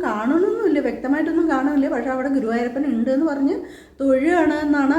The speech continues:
അവരെന്നോട് പറഞ്ഞത് കേട്ടോ. അപ്പോൾ കുറച്ച് സമാധാനമായി. അപ്പോൾ എൻ്റെ മാത്രം പ്രശ്നമല്ല,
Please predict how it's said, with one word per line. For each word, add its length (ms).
അവരെന്നോട് 480
പറഞ്ഞത് 480
കേട്ടോ. 240
അപ്പോൾ 200
കുറച്ച് 380
സമാധാനമായി. 640
അപ്പോൾ 160
എൻ്റെ 300
മാത്രം 400
പ്രശ്നമല്ല, 560